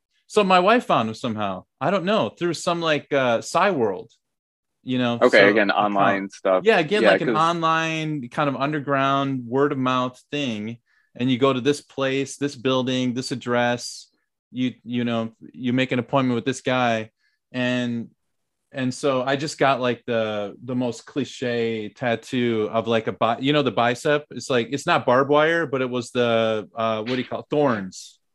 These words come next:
Speaker 1: you know, like, it just,
Speaker 2: Okay.
Speaker 1: there are s-, tw-, two hundred million of those tattoos across the, you know, the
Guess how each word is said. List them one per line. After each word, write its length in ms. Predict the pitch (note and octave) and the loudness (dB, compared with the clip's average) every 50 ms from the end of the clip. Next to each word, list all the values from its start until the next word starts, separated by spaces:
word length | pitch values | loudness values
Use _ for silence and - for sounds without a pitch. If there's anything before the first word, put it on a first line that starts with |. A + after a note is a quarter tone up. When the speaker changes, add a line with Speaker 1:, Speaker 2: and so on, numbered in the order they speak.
| _ _ _ _ _ - | _ _ _ _ _ -6
Speaker 1:
you 120 | B2+ B2+ | -2 0
know, 260 | B2 B2 B2+ D3 D#3 - | 0 0 0 -2 -2 0
like, 220 | C#3 C#3 C3+ C#3 | 0 0 2 0
it 60 | D3+ C3 | -2 -2
just, 240 | - F3 A2+ A2 | 2 4 6 6
Speaker 2:
Okay. 240 | A2+ G2+ G2+ F#2 F#2 - _ - | 6 6 4 2 2 -2 _ 0
Speaker 1:
there 140 | F3 F3+ F3+ | 2 4 6
are 200 | F3 E3+ E3 D3+ C3+ | 6 6 6 4 4
s-, 420 | A#2+ A#2+ - - - - - _ _ | 0 -4 -12 -12 -12 -14 -16 _ _
tw-, 340 | - - - G3 F#3+ F#3 - - | -12 -4 -2 0 0 0 -2 -4
two 160 | - A3+ A3 | -2 0 2
hundred 200 | G3+ G#3 G3 F3+ | 4 4 2 2
million 800 | D3+ C#3+ C#3+ D3+ D#3 E3 E3 E3 D#3+ D3+ C#3 B2+ B2+ B2 A2+ - _ _ _ _ _ _ _ _ - - | 0 0 0 0 0 0 0 0 0 0 0 0 0 -2 -4 -6 _ _ _ _ _ _ _ _ -12 -6
of 160 | C3 C3+ A2+ A#2+ | -6 -4 0 0
those 180 | C3 C3 B2 | 0 0 0
tattoos 560 | - - C3+ A#2+ A#2 - - B2 A#2+ A#2 G2 | 0 0 0 0 0 0 0 0 0 0 -2
across 460 | A#2 A2+ - - B2+ A#2 A2+ A2+ - - | -4 -8 -4 0 2 2 2 0 -2 -2
the, 380 | - A#2 A2 A2 G#2+ G#2 G#2 - - - | -2 0 0 0 0 -2 -4 -6 -6 -4
you 100 | B2 B2 | -2 -2
know, 200 | A2+ G#2 G#2 F#2+ | -2 -2 -4 -6
the 260 | A#2+ B2+ B2 C3+ C3 | -6 -8 -6 -6 -8